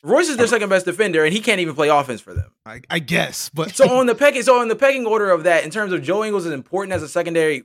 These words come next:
Speaker 1: ball handler, yes, I agree. But if Joe Ingles is that important to your team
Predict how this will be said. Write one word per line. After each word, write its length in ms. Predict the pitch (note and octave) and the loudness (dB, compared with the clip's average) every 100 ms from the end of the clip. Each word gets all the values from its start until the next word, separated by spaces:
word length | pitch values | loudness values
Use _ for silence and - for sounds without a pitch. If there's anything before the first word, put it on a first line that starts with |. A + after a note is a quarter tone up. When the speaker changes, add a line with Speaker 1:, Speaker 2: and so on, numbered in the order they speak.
| _ | _
Speaker 1:
ball 300 | B2+ D#3 F3 | -2 2 2
handler, 280 | D#3 D3 | 0 -2
yes, 380 | A#2 A2+ D#3+ D3+ - | -4 0 2 2 0
I 120 | D3 | -2
agree. 380 | C3+ A#2+ D3 C#3 | 0 -2 -2 -2
But 160 | A#2+ | -2
if 160 | D3+ B2+ | -6 -8
Joe 300 | - A3+ C4 | -2 0 0
Ingles 260 | A#3 A#3+ F#3 | -4 -4 -4
is 180 | C3+ A2 | -8 -4
that 200 | G3 G#3+ | -2 0
important 500 | G#3+ - A3 F#3 F3+ | -4 -2 -2 -2 -6
to 120 | G#3 | -6
your 240 | E3+ F3 | 2 2
team 680 | D#3 - G3+ G#3 C#3 A2 G2+ | 2 -6 -6 -4 -4 -8 -12